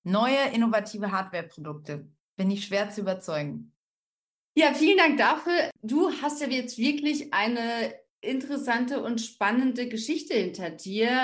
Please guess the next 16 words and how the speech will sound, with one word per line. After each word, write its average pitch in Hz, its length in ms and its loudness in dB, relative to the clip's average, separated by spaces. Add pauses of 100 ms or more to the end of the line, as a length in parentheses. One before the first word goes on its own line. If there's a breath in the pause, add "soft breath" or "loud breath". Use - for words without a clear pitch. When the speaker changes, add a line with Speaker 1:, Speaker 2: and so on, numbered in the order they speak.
(140)
Speaker 2:
Ähm, 220 580 2 (300 loud breath)
du 254 240 -2
warst 240 280 -2
unter 226 240 -4
anderem 226 360 0
Miss - 380 -4
Germany 247 920 2
oder 202 160 -2
Miss 294 280 -4
Universe 277 440 0
Germany, 277 400 0
wenn 269 120 -6
ich - 60 -12
das 247 140 -10
richtig 254 340 -8
ausspreche, 226 920 0